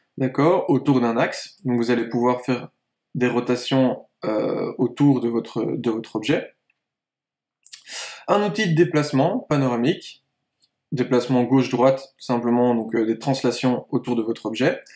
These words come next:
Et ensuite, vous avez les outils de zoom, mais je vous conseille de ne pas utiliser les outils de zoom qui sont ici, mais d'utiliser tout simplement la roulette, euh, de votre souris. C'est beaucoup plus simple, ça va plus vite que d'aller chercher un outil.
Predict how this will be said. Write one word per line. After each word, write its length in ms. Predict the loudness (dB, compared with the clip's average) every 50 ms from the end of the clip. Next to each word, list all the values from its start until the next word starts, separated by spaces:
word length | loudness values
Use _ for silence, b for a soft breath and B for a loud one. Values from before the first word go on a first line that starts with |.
| B B B B B B B
Et 80 | 2 2
ensuite, 200 | 2 2 0 2
vous 80 | 4
avez 140 | 4 6 6
les 160 | 6 4 4
outils 200 | 2 -2 -2 -2
de 40 | -2
zoom, 380 | 0 2 2 4 4 4 4 4
mais 260 | 2 2 2 2 2 0
je 160 | -2 2 2
vous 160 | 2 2 2 2
conseille 360 | 0 0 0 2 2 2 2
de 80 | 4
ne 60 | 2 0
pas 160 | 2 2 0
utiliser 300 | 0 0 0 2 4 4
les 120 | 4 4
outils 220 | 2 -2 -6 -4 -2
de 140 | 0 0
zoom 320 | 0 2 2 2 4 2 0
qui 120 | 0 -4
sont 140 | -6 -4 -4
ici, 300 | -4 -4 -2 -2 0 2
mais 100 | 2 2
d'utiliser 400 | 0 0 0 0 2 4 4 2
tout 80 | 2 0
simplement 360 | -4 -2 0 0 2 2 2
la 120 | 2 0
roulette, 480 | -2 0 0 2 2 2 0 -4 -12 B B B B B B B B -6 -2
euh, 560 | 0 0 0 0 -2 -2 -2 -2 -2 -4 -4 -4 -2
de 100 | 0 2
votre 220 | 2 2 2 0
souris. 240 | -2 -2 -6 -8 -8 _ _ _ _ _ _ _ _ _ _ _ _ _ _ _ _ -18 -18 -16 B B B B B B B B B B B -12
C'est 160 | -8 -6 -4
beaucoup 220 | -4 -2 -2 -2
plus 140 | 0 0 0
simple, 540 | 0 2 2 4 4 6 4 4 2 2 -2
ça 120 | -2 0
va 100 | 2 2
plus 160 | 2 0 -2 0
vite 260 | 0 0 0 0 -2
que 80 | 0
d'aller 200 | 2 2 2 2
chercher 260 | 0 -2 -4 -2 0 0
un 140 | 0 0
outil. 400 | 0 -2 -2 -2 -2 -2 -2 -8